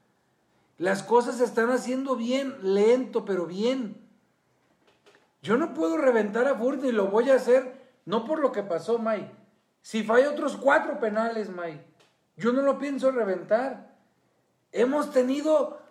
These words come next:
una cantidad enorme de delanteros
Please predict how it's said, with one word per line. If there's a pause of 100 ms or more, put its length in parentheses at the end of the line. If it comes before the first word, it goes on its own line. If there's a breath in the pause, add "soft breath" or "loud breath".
(220)
una
cantidad
enorme
de
delanteros